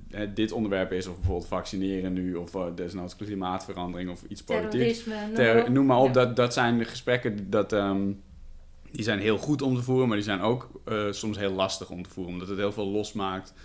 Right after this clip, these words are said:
Speaker 1: Leerlingen reageren vanuit vaak best wel een soort primair emotie. Soms ook nog wel, zeker met dit onderwerp, een beetje uitdagend te doen of zo, een beetje grappig te doen.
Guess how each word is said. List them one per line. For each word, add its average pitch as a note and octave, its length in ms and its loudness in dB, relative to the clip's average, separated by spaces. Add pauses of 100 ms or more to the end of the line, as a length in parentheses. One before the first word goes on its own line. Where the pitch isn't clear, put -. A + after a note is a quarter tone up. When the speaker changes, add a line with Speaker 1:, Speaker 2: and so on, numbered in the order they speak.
(240)
Speaker 1:
Leerlingen G2 340 2
reageren F#2+ 560 0
vanuit F#2 400 -6 (240)
vaak F#2 240 0
best G2 120 -4
wel G2 100 -2
een F#2+ 60 -6
soort G2 180 -6
primair G#2+ 440 -4
emotie. G#2 760 -2 (180)
Soms G2+ 260 -6
ook G2 100 -2
nog G2+ 120 -4
wel, F#2 360 -2
zeker G2 340 -4
met F#2+ 140 -4
dit G2 120 -4
onderwerp, F#2+ 360 -2
een G2 100 -4
beetje F#2 380 -2 (260)
uitdagend A2+ 640 4
te A2+ 120 -2
doen A#2 300 2
of G2 80 -2
zo, G#2+ 280 4
een G#2 60 0
beetje G2 200 -2
grappig A2+ 400 0
te A2 120 -6
doen. A2 340 0